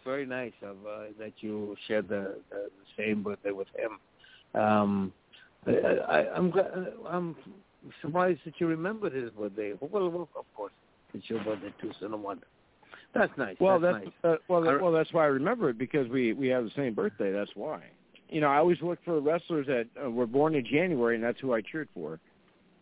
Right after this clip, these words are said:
Speaker 1: Oh, I see. Well, uh, it was, it was, uh, I have to really thank you for being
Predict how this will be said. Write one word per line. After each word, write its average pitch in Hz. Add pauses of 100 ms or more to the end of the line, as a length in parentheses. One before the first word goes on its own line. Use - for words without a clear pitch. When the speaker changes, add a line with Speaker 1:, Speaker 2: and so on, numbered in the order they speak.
(920)
Speaker 1:
Oh, 110
I 113
see. 95 (800)
Well, 123 (580)
uh, 113 (100)
it 120
was, 113 (340)
it 113
was, 107 (200)
uh, 107 (400)
I 113
have 120
to 120 (340)
really 117 (240)
thank 131
you 127
for 107
being 107